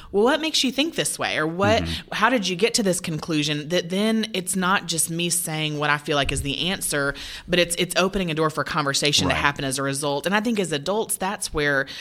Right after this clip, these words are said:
Speaker 1: the tension lies, is this, you know, we, we so often just go about our day, we do our thing, we know, we know, we know things now that we didn't know when we were growing up. And so things are just, it's just kind of how they are. And so we forget to ask
Speaker 2: Right.
Speaker 1: the why questions. And so,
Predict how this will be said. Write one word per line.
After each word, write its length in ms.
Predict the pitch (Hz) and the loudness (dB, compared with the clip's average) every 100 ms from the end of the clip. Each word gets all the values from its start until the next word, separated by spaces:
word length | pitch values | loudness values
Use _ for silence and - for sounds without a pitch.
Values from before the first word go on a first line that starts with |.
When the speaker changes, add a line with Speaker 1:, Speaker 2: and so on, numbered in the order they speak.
| - - | -6 -2
Speaker 1:
the 60 | |
tension 500 | 151 - 175 175 156 | 0 0 0 2 0
lies, 500 | 147 147 151 143 139 | 0 4 4 4 2
is 240 | - 147 143 | -2 -4 0
this, 240 | 151 151 - - - | 0 0 -4 -12 -6
you 120 | 175 | 0
know, 100 | 156 | 0
we, 500 | 147 180 175 160 - - - - | 2 0 0 0 -4 -10 -8 -4
we 140 | 190 | -2
so 180 | 185 190 | 0 2
often 180 | 185 185 | 2 0
just 160 | 156 - | -4 0
go 120 | 151 | 0
about 180 | 170 185 | 2 2
our 80 | |
day, 180 | 175 160 | 2 2
we 120 | 147 | 0
do 220 | 139 147 165 | -2 0 2
our 120 | 175 | 2
thing, 300 | 175 156 156 | 2 0 0
we 80 | 156 | 0
know, 180 | 156 | 0
we 180 | 160 175 | 0 0
know, 640 | 175 165 165 170 175 156 - | 0 2 4 4 2 0 -2
we 140 | 175 | 0
know 160 | 175 190 | 2 2
things 220 | 214 185 | 2 2
now 160 | 170 151 | 4 4
that 80 | |
we 100 | 135 | 2
didn't 280 | 143 165 175 | -2 -2 0
know 100 | 170 | 0
when 140 | 160 151 | 0 0
we 80 | |
were 40 | 151 | -2
growing 380 | 151 151 147 139 | -2 -2 0 0
up. 240 | 135 - - - - | 0 0 -4 -14 -6
And 160 | - 165 | -4 -2
so 580 | - 165 151 147 135 - - | 0 2 4 4 0 -2 0
things 240 | 202 220 | 2 2
are 40 | 170 | 0
just, 380 | 160 160 - - - | 0 0 -2 -6 -2
it's 160 | 156 | 0
just 160 | 165 - | 0 -4
kind 100 | 160 | -6
of 80 | 156 | -2
how 140 | 127 | 0
they 140 | 135 165 | 2 2
are. 240 | 277 262 | 4 4
And 180 | 170 185 | 4 2
so 100 | 190 | 2
we 120 | 185 | 0
forget 500 | 185 180 165 185 196 | 0 -2 0 0 0
to 220 | - - | -2 -2
ask 500 | 147 156 139 - - - | 0 4 4 2 -2 -4
Speaker 2:
Right. 240 | 98 78 73 | -2 -2 -2
Speaker 1:
the 80 | 156 | -4
why 320 | 151 151 143 | 2 4 4
questions. 640 | 143 - 123 - 123 131 165 | 2 -2 -4 -4 -6 -4 -2
And 100 | 175 | 2
so, 220 | 190 | 2